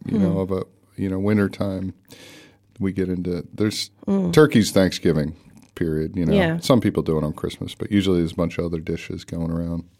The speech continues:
Speaker 1: We, of
Speaker 2: Turkey's
Speaker 1: course
Speaker 2: kind of making a, making a inroads into New Zealand.
Speaker 1: It is. So it's those
Speaker 2: Mm.
Speaker 1: guys, Gla-, what are they, Gla-, Glaziers down in S-, uh, South Island? They make amazing turkeys.
Speaker 2: Yeah,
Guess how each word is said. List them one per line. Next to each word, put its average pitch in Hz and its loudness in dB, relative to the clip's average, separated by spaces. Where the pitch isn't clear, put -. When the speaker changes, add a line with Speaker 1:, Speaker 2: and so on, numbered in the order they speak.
Speaker 1:
We, 135 10
of 123 6
Speaker 2:
Turkey's 139 10
Speaker 1:
course 117 8
Speaker 2:
kind 220 8
of 208 4
making 196 6
a, 160 2
making 175 4
a 160 0
inroads 170 4
into 165 0
New 160 2
Zealand. 185 4
Speaker 1:
It - 4
is. 113 4
So - 0
it's 95 6
those 87 4
Speaker 2:
Mm. - -2
Speaker 1:
guys, 92 4
Gla-, 101 4
what 113 4
are - 6
they, 127 6
Gla-, 92 2
Glaziers 113 2
down 98 -2
in 92 -2
S-, - -10
uh, 92 -4
South 92 -2
Island? 95 0
They 87 -2
make 87 -8
amazing 92 -4
turkeys. - -8
Speaker 2:
Yeah, 185 2